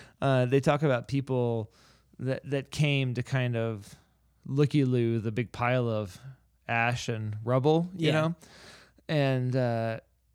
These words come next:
Speaker 1: they were just like, "What, what do you, this is kind of a weird rubbernecking kind of thing,
Speaker 2: Mm-hmm.
Speaker 1: phenomenon that,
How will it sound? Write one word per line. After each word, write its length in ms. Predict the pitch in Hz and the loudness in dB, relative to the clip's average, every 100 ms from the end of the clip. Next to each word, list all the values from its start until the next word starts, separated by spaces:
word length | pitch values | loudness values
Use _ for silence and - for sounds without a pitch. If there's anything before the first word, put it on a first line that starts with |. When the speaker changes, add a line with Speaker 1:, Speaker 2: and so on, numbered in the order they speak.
| _ _ _ _ _ _ _ _ - | _ _ _ _ _ _ _ _ -10
Speaker 1:
they 160 | 131 | -6
were 80 | 131 | -4
just 240 | 120 120 - | -4 -6 -6
like, 220 | 113 120 | -6 -4
"What, 240 | 135 127 | -4 -4
what 160 | - 127 | -4 -2
do 60 | |
you, 340 | 127 120 117 113 | -2 -2 -2 -4
this 220 | 117 - | -4 -6
is 80 | 123 | -6
kind 260 | - 117 | -6 -4
of 120 | 110 104 | -4 -6
a 60 | |
weird 380 | 104 117 120 110 | -6 -4 -4 -4
rubbernecking 680 | 117 113 120 110 - 110 104 | -4 -4 -4 -6 -8 -10 -8
kind 200 | 110 107 | -8 -8
of 120 | 98 | -8
thing, 340 | 113 107 104 | -10 -10 -10
Speaker 2:
Mm-hmm. 100 | 98 | -6
Speaker 1:
phenomenon 640 | 160 139 107 107 104 101 107 | -4 -2 -4 -6 -8 -10 -8
that, 180 | 107 | -10